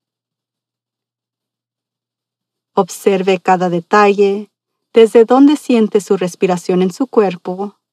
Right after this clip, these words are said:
hasta el ritmo, la profundidad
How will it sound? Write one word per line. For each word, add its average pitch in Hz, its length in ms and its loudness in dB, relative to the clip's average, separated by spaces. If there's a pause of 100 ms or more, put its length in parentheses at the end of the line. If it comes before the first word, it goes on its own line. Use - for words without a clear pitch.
(180)
hasta - 260 -4
el 226 100 2
ritmo, 175 680 -4 (420)
la 208 240 0
profundidad 196 960 -2